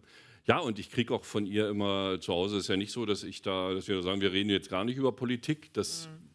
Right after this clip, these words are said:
Speaker 1: ist häufig mein Ziel, aber ich schaff's meistens nicht, meine Frau davon zu überzeugen. Und ich krieg dann immer, was sie so im Laufe der Woche erlebt hat,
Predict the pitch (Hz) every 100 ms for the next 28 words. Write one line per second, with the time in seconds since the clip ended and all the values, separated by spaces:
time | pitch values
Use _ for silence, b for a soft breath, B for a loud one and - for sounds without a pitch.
0 | _ _ - 117 - 113 120 113 - 98
1 | 98 - 127 135 104 104 104 - - 127
2 | - - _ B B B B 98 98 -
3 | 98 107 104 95 87 92 107 110 113 107
4 | 117 101 101 - 107 104 95 110 - 123
5 | 120 113 104 107 95 90 - 110 101 101
6 | 101 101 92 95 104 92 90 110 110 95
7 | 92 - 95 -